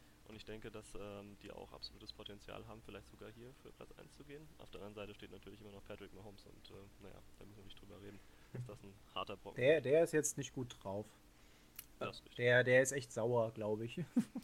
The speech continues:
Speaker 1: Ja, aber der kann auch wieder kommen. Deswegen, da würde ich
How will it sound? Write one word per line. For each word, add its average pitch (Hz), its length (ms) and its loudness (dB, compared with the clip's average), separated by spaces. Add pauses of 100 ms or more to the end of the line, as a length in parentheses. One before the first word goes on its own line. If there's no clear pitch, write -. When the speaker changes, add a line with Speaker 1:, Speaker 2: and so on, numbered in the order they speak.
(420)
Speaker 1:
Ja, 131 120 -4
aber 135 180 -8
der 113 100 -4
kann 117 280 -8
auch - 180 -12
wieder 107 200 -10
kommen. 95 240 -12 (120)
Deswegen, 104 340 -14
da 113 340 4
würde 117 140 -8
ich - 220 -10